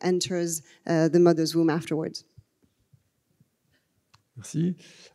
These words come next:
Speaker 2: Euh, bah, pour le Ba-, Baron Perché, je, je l'ai juste lu adolescent, ça m'avait beaucoup plu. Et puis, mais moi, j'aimais toujours, euh, me percher. <laughs> Mais j'en ai parlé, euh, pendant l'écriture, mais c'était, je l'ai pas relu. C'est, c'était, voilà, vraiment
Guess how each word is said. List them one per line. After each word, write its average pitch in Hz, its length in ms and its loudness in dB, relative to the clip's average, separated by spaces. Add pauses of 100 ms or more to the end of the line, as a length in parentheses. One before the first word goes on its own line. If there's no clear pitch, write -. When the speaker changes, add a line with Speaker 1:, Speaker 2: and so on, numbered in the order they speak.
Speaker 2:
Euh, 110 300 -2
bah, - 120 -2
pour 151 140 6
le 143 60 4
Ba-, 160 120 2 (160)
Baron 147 220 2
Perché, 160 300 8
je, 151 200 2
je 110 300 -6
l'ai 120 100 4
juste 139 280 -4
lu 156 140 4
adolescent, 135 480 2
ça 156 100 -2
m'avait 120 240 0
beaucoup 131 260 -6
plu. 185 360 -2 (520)
Et 123 100 -4
puis, 160 280 -4 (420)
mais 127 100 -4
moi, 143 120 2
j'aimais 123 400 2
toujours, 147 540 -4
euh, 107 960 -6 (480)
me 123 100 -8
percher. 120 420 -8
<laughs> - 1120 -4
Mais 131 140 2
j'en 127 160 0
ai 127 60 -4
parlé, 139 320 -4
euh, 139 120 -4
pendant 131 280 -4
l'écriture, 147 420 -4
mais 156 80 0
c'était, 127 280 -6 (200)
je 113 120 -10
l'ai 120 60 -4
pas 143 120 0
relu. 165 600 0
C'est, - 240 -14
c'était, - 380 -10
voilà, 120 240 -6
vraiment 139 500 -4